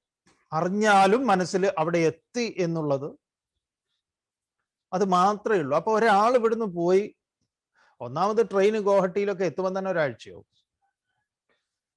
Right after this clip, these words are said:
അത് കഴിഞ്ഞ് അവിടുന്ന് രണ്ടാഴ്ച മൂന്നാഴ്ചയൊക്കെ കഴിഞ്ഞിട്ടായിരിക്കും, മാസമൊക്കെ ആയിട്ടായിരിക്കാം ഒരു എഴുത്ത് വരുന്നത്.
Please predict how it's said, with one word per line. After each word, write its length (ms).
അത് 160
കഴിഞ്ഞ് 240
അവിടുന്ന് 280
രണ്ടാഴ്ച 500
മൂന്നാഴ്ചയൊക്കെ 640
കഴിഞ്ഞിട്ടായിരിക്കും, 840
മാസമൊക്കെ 440
ആയിട്ടായിരിക്കാം 840
ഒരു 120
എഴുത്ത് 320
വരുന്നത്. 360